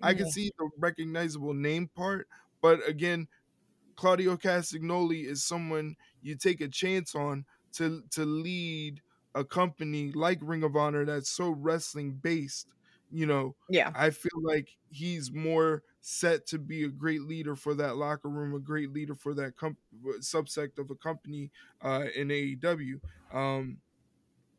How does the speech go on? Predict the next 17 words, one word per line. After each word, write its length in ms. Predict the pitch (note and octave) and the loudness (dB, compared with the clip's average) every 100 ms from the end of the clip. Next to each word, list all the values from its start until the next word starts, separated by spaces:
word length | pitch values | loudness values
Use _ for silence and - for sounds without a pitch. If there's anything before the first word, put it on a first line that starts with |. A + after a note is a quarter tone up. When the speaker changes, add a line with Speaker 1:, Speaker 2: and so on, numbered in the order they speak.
| _ _ _ _ - | _ _ _ _ -8
Speaker 1:
I, 140 | D#3 E3 | -4 -2
I'm 200 | C#3 D#3+ | -4 -6
just, 240 | D#3+ F3+ D3+ | -4 -4 -4
I'm 140 | E3 | -4
just 240 | E3+ F3+ D3 | -4 -6 -6
disappointed. 720 | G3 - G3+ G3+ G#3 F3+ C#3+ | -4 -4 -4 -4 -2 -2 -4
I, 320 | D3+ D3+ D#3 | -4 -2 0
I, 280 | E3 D#3 D#3 | 0 0 0
I 20 | |
wish 260 | E3 F#3+ F3+ | 4 4 4
I 100 | F3+ | 2
was 160 | F3+ | 2
a 80 | E3 | 0
part 240 | D#3 F3+ E3+ | 0 0 0
of 100 | E3 | -2
that 180 | D#3+ | -4
conversation 840 | E3 E3+ E3 D#3 E3+ E3+ - D3+ | -4 -2 -2 -2 -4 -4 -4 -6